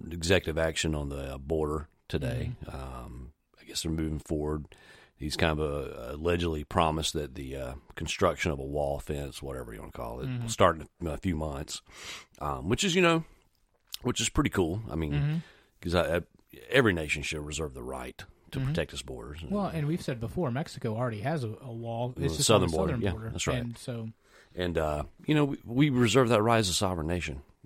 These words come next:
Speaker 1: And,
Speaker 2: Mm-hmm.
Speaker 1: uh, but, you know, and also it's gonna create some jobs too. I mean, you can't have a,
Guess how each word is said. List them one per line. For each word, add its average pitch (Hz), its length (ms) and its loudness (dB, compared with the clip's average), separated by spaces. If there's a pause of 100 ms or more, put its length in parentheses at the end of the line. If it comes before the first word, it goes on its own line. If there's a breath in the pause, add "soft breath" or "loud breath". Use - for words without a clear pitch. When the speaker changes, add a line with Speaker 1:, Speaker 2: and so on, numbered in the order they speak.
Speaker 1:
And, 69 300 -4
Speaker 2:
Mm-hmm. 64 260 -12
Speaker 1:
uh, - 20 -16 (680 soft breath)
but, 107 160 -4
you 120 60 4
know, 123 140 8
and 95 180 4
also 113 200 4
it's 107 80 -2
gonna 113 200 2
create 113 320 0
some 110 100 0
jobs 104 360 -4
too. 104 220 -4 (140)
I - 40 -12
mean, 71 100 -4
you 78 60 -4
can't 87 160 0
have 85 180 -2
a, 64 40 -12